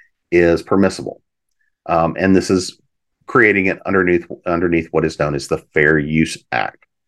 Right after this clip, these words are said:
A lot of people quote "fair use, fair use, fair use" without understanding what it means and all the tests that you have to pass for something to be fair use. So fair use also can only be determined in a court of law.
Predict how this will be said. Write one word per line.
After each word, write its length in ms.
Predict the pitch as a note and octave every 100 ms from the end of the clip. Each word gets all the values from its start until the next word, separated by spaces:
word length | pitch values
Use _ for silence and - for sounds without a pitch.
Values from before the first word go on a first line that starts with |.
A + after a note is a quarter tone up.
| _ - - -
A 100 | F#2+
lot 340 | F2+ F2+ F2 G2+
of 180 | -
people 480 | - E2+ - F2 D#2
quote 380 | - F#2+ E2+ E2
"fair 200 | G2 F#2
use, 300 | F#2+ G2+ -
fair 240 | - F#2 F#2
use, 300 | G2 F2+ -
fair 260 | F2+ E2+
use" 500 | G2+ A#2 F#2 E2+ - _ _ _
without 320 | F2 F2+ F2+ F#2
understanding 520 | F2+ - F#2 E2+ D#2
what 160 | E2
it 120 | D#2+ D#2
means 640 | E2+ G2+ B2+ D3 C#3+ - _ _ -
and 180 | G#2+ -
all 240 | E2+ F#2+ G2
the 100 | F2
tests 380 | - D#2+ -
that 120 | D#2+ D#2
you 120 | D#2+
have 240 | D#2+ -
to 100 | -
pass 400 | - - E2+ D2+
for 140 | - C#2+
something 380 | D#2+ D2+ D2+ -
to 80 |
be 140 | D2+ C2+
fair 300 | - C2 A1+
use. 460 | C2+ A#1+ - - _ _ _ _ _ _ - - - _ _ _ _
So 420 | - G#2+ C#2 - _ _ _ _
fair 180 | D3 F#3
use 480 | D#3 C3 - - _ _ _ _ -
also 440 | C3+ C#3 C3+ A#2+
can 280 | - G#2+ -
only 240 | A2+ C3
be 160 | B2 A#2
determined 460 | G#2 - G#2+ G2 F2
in 80 |
a 80 | F2
court 240 | - E2+ E2
of 120 | D2
law. 340 | D2+ A#1+ -